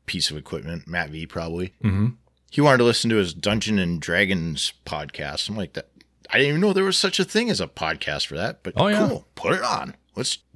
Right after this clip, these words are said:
Speaker 1: let's go." You know, and just, there's literally, if you can think of it, you can podcast it.
Speaker 2: Absolutely.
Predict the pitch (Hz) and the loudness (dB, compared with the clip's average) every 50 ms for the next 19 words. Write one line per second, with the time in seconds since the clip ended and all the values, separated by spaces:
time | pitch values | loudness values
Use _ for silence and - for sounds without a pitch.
0 | - - - 123 - - 127 107 - - - - - - 87 82 80 82 90 90 | -14 -8 -6 -4 -2 0 0 -2 -2 -4 -10 -18 -14 -10 -10 -8 -6 -4 -4 -4
1 | 90 92 95 90 - - _ _ - 101 98 95 87 - - - - _ _ - | -2 -2 -4 -4 -4 -8 _ _ -4 -2 -2 0 0 -2 -4 -4 -8 _ _ -2
2 | 101 110 117 117 113 110 107 101 101 - _ _ - 104 95 92 110 113 - 101 | 0 0 2 4 4 4 2 0 -2 -8 _ _ -10 -8 -4 -4 -2 0 0 -2
3 | 82 - - 98 101 98 113 104 107 113 - - - - 98 95 - 92 80 - | -2 -2 -2 -2 0 2 2 4 4 4 2 0 -4 -4 -4 -2 -2 -2 -4 -4
4 | - 80 73 69 - - - 60 - - - - - - _ _ _ _ _ - | -6 -6 -6 -6 -8 -12 -10 -8 -6 -6 -8 -8 -12 -18 _ _ _ _ _ -2
5 | 139 143 147 147 - - 135 113 107 107 113 123 131 113 92 85 85 82 | 0 2 2 0 0 0 0 2 4 4 4 4 2 0 -2 -4 -4 -6